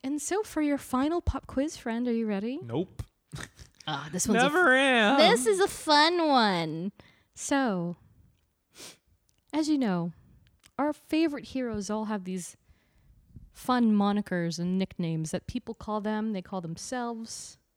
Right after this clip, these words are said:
Speaker 1: what have you. Which of the following has not been a moniker of Moon Knight?
Speaker 2: Okay.
Speaker 1: Is it Marky Mark?
Speaker 2: <laughs> Jesus.
Speaker 1: Is it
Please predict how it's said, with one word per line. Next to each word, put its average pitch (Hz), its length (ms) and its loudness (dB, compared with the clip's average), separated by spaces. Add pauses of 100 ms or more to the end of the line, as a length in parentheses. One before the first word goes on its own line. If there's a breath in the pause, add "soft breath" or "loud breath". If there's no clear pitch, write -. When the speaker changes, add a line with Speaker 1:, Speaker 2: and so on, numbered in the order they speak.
(280)
Speaker 1:
what 247 160 0
have 175 260 0
you. 165 240 -6 (1040)
Which 311 280 0
of 392 100 -4
the 349 80 0
following 202 920 0 (500)
has 226 340 0
not 247 640 2 (580)
been 220 140 4
a 208 60 4
moniker 185 680 -2 (340)
of 180 160 0
Moon 185 340 -2
Knight? - 340 -16 (580)
Speaker 2:
Okay. 101 160 -20 (960)
Speaker 1:
Is 254 240 2
it - 360 -2 (1000)
Marky 180 380 0
Mark? - 560 -4 (320)
Speaker 2:
<laughs> - 400 -8
Jesus. - 640 -12 (500 loud breath)
Speaker 1:
Is 226 260 4
it 185 160 2